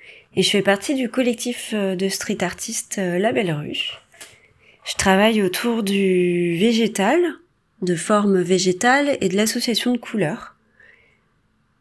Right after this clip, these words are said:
Voilà, pour cette fresque, euh, euh, je suis allée, euh,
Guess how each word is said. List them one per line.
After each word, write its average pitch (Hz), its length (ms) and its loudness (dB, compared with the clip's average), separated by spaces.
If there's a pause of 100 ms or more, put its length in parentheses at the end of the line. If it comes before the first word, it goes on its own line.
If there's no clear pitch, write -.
(400)
Voilà, 185 520 0
pour 196 160 -8
cette 190 220 0
fresque, 254 420 0
euh, 165 600 2 (640)
euh, 170 280 0
je 156 60 -2
suis - 220 0
allée, 214 500 4
euh, 170 260 2